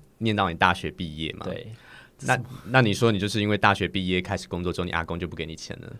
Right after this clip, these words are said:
Speaker 2: 就不给我阿嬷生活费、
Speaker 1: 对，
Speaker 2: 赡养费了。
Speaker 1: 就不给钱了，
Speaker 2: 对。
Speaker 1: 因为觉得你可以养你阿嬷。
Speaker 2: 我可以照顾我阿嬷了，我根本就可以照顾我阿嬷了。
Speaker 1: 哎，他阿公真的很不要脸，因为他小阿姨那时候遗嘱是说到他阿嬷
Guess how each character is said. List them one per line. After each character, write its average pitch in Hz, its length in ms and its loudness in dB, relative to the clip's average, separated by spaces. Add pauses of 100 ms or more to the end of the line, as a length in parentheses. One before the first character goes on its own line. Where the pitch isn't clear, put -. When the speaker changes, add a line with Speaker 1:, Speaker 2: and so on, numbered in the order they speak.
(120)
Speaker 2:
就 117 80 -8
不 113 100 -8
给 117 140 -4
我 - 80 -6
阿 82 40 -8
嬷 92 140 -6
生 95 180 -12
活 - 280 -16
费、 - 120 -12 (300)
Speaker 1:
对， - 120 -2
Speaker 2:
赡 87 40 -6
养 90 220 -12
费 - 80 -10
了。 - 20 -8
Speaker 1:
就 113 80 -2
不 98 140 -2
给 90 120 2
钱 - 220 -6
了， 87 160 -10
Speaker 2:
对。 87 300 -8
Speaker 1:
因 107 80 -2
为 110 40 2
觉 95 140 0
得 90 140 2
你 95 320 0
可 104 120 0
以 92 140 6
养 87 180 2
你 131 40 6
阿 127 80 6
嬷。 - 20 2
Speaker 2:
我 78 60 0
可 143 100 6
以 135 140 8
照 123 180 8
顾 110 120 0
我 107 60 4
阿 90 140 4
嬷 92 220 4
了， 82 100 0
我 92 100 -4
根 110 120 -2
本 101 100 -2
就 107 60 -2
可 131 80 4
以 - 20 4
照 170 120 12
顾 - 40 4
我 - 20 2
阿 - 0 -
嬷 - 0 -
了。 - 0 -
Speaker 1:
哎， - 20 4
他 127 40 8
阿 127 80 10
公 147 180 6
真 147 120 6
的 143 80 6
很 92 80 0
不 98 40 2
要 107 100 8
脸， 101 120 2
因 120 60 2
为 127 40 -2
他 135 120 0 (360)
小 - 240 2
阿 110 160 6
姨 110 80 4
那 110 80 2
时 110 120 0
候 101 80 0
遗 90 100 -4
嘱 78 140 -8
是 98 100 -8
说 90 240 0 (300)
到 95 160 6
他 101 100 0
阿 85 180 -2
嬷 87 220 0